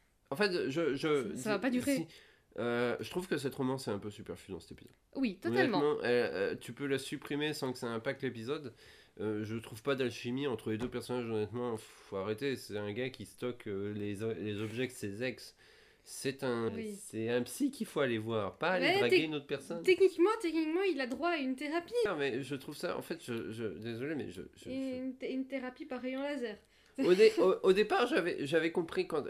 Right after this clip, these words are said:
Speaker 1: quand l'épisode commence, j'avais compris que le gars, il, il faisait un peu ça pour la draguer.
Speaker 2: Oui.
Speaker 1: Et c'est son seul client en plus.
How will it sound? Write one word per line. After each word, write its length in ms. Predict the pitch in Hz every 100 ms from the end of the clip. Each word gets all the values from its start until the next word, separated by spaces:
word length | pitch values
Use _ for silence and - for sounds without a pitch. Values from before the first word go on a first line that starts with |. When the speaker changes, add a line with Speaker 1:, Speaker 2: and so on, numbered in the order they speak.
| -
Speaker 1:
quand 200 | 160 156
l'épisode 340 | 160 165 160
commence, 340 | 160 180 208 165
j'avais 160 | 131
compris 340 | 123 135 180 175
que 80 | 135
le 100 | 117
gars, 240 | 131 147
il, 260 | 123 104 -
il 100 | 107
faisait 160 | 113
un 140 | 110 107
peu 120 | 120
ça 180 | 110 131
pour 140 | 123
la 80 | 113
draguer. 460 | 104 104 120 151 165
Speaker 2:
Oui. 300 | 233 240 208 -
Speaker 1:
Et 80 | 113
c'est 160 | 110 131
son 180 | - 127
seul 240 | - 143
client 340 | 127 135 127 143
en 180 | 139 117
plus. 540 | - 143 170 -